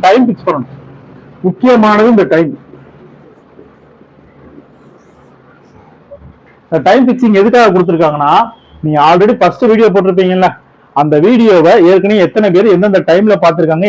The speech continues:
எந்தெந்த நாள்ல எந்தெந்த நேரத்துல பார்த்திருக்காங்கன்ற ஒரு டைம் பேஜ் வந்து உங்களுடைய YouTube பக்கத்திலே இருக்கும்.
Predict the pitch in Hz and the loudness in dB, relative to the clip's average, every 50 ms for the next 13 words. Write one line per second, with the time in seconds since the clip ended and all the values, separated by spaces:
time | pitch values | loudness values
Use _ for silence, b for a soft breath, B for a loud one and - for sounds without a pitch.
0 | 185 175 180 208 196 185 175 156 147 160 190 196 190 220 240 208 165 170 202 214 | -2 -2 -2 -2 -2 -4 -2 0 2 2 2 2 2 0 0 0 0 0 -2 -2
1 | 196 190 160 165 190 226 226 220 202 180 170 - 165 160 160 170 160 165 160 160 | -2 -2 0 0 2 2 2 0 0 -2 0 0 0 -2 0 -2 -2 -2 -2 -2
2 | 170 180 170 165 180 240 277 - b b b b b b - 165 165 165 165 165 | -4 -4 -2 0 0 0 -2 -4 b b b b b b -2 0 2 2 4 4
3 | 165 160 156 156 151 151 156 - - _ - 175 220 269 254 214 214 196 180 165 | 4 4 4 4 4 2 0 -2 -6 _ 0 0 2 2 2 2 2 2 2 0
4 | 165 175 190 220 185 180 185 208 214 214 196 190 185 180 170 156 147 143 131 123 | 0 0 0 0 0 0 0 0 2 2 2 2 2 2 4 4 2 2 0 -2
5 | - - b b b b b b - 208 254 247 220 226 185 180 185 170 175 165 | -6 -14 b b b b b b -2 -2 0 0 0 0 0 0 0 0 0 0
6 | 185 190 180 165 170 175 165 160 139 139 | 2 2 2 2 2 2 0 -2 -6 -8